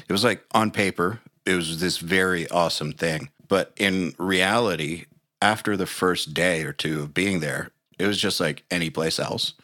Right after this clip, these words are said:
And I, I realized how privileged I sound saying this, so, you know, whatever. But, but, like, that's just, that's my reality. So, um,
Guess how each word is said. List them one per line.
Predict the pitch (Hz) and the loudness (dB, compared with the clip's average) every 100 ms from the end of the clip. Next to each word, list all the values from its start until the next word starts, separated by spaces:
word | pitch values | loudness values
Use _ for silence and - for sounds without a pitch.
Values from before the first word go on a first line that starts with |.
| _ | _
And | 98 92 90 | 0 2 2
I, | 90 | 0
I | |
realized | 92 101 92 87 | 2 4 2 2
how | 85 | -2
privileged | 73 - 87 82 78 73 - - _ _ _ _ - | -4 -2 -2 0 -2 -2 -4 -6 _ _ _ _ -4
I | - | -2
sound | - 82 71 73 - | 0 -2 -4 -8 -8
saying | - - 71 55 | -4 -2 -4 -6
this, | 62 - - - | -10 -6 -4 -4
so, | - 67 - _ | -4 -4 -8 _
you | 87 | -10
know, | 69 - - | -10 -12 -2
whatever. | 85 80 78 - - | 0 0 -2 -6 -2
But, | 98 87 - - - - - | 0 0 -4 -14 -12 -12 -14
but, | 95 131 107 - - - - | 0 2 2 -2 -10 -18 -4
like, | 95 87 | 0 2
that's | 104 107 | 2 2
just, | 110 101 80 | 0 -2 0
that's | 92 95 | 0 0
my | 101 98 | 2 2
reality. | 87 87 98 82 78 80 | 2 2 2 0 -2 -2
So, | - 85 82 78 - | 0 0 -2 -4 -6
um, | 82 78 76 76 78 | -4 -2 -2 -4 -8